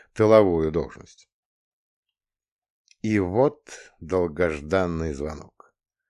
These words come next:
Командир бригады снимает трубку, слушает, говорит: «Да, товарищ Сталин, здесь!» После чего передает трубку мне. «Здравия желаю, товарищ Сталин!» Почему-то, закрыв глаза, рапортую я.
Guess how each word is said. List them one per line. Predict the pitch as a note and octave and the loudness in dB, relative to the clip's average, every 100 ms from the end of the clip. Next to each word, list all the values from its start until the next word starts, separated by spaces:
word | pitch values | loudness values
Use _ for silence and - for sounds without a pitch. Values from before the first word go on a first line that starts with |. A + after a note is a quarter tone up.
| _ _ _ _ _ _ _ _ _ | _ _ _ _ _ _ _ _ _
Командир | - A#2+ D3 F3+ | 0 4 6 6
бригады | D3 C#3 C#3 D#3+ D#3+ D3+ | 6 8 8 8 8 4
снимает | - A#2+ A#2+ A2 - | 2 2 4 4 4
трубку, | B2+ C#3+ C#3+ B2+ | 4 4 2 -2
слушает, | - B2+ C3+ C3 A#2+ A2+ | 0 2 2 2 0 0
говорит: | G2+ A2+ A2+ - - - - | 2 2 2 -2 -18 -20 2
«Да, | C#3 C#3 | 8 10
товарищ | C#3+ C#3 | 12 10
Сталин, | - C3+ C#3 A2+ | 10 10 10 10
здесь!» | B2+ C3 - _ _ _ _ _ _ _ _ _ | 8 8 4 _ _ _ _ _ _ _ _ _
После | G2+ F#2+ - F2 | -4 -4 -4 -8
чего | - F#2 A2+ | -4 0 0
передает | - F#2 D#2+ E2+ E2+ - | 0 -4 -2 -2 -2 -4
трубку | D2+ D2 _ D#2 | -8 -8 _ -20
мне. | - C#2 - _ _ _ _ _ _ _ _ _ _ _ _ - | -20 -20 -20 _ _ _ _ _ _ _ _ _ _ _ _ -6
«Здравия | B2+ G#3 A3+ | 8 12 12
желаю, | E3+ G#3+ G#3 F3+ | 12 12 12 12
товарищ | G3+ F#3 | 12 12
Сталин!» | - - G#3 A#2+ F2 - - _ | 10 12 12 12 4 -10 -20 _
Почему-то, | - F#2+ A#2+ A2+ F#2 | -8 -4 -2 -2 0
закрыв | G#2 - F#2 D#2 | 0 0 -2 -2
глаза, | D#2 F2 B2 | -2 0 2
рапортую | B2 - E2 E2+ D2+ | 0 -2 -4 -4 -6
я. | - - | -8 -16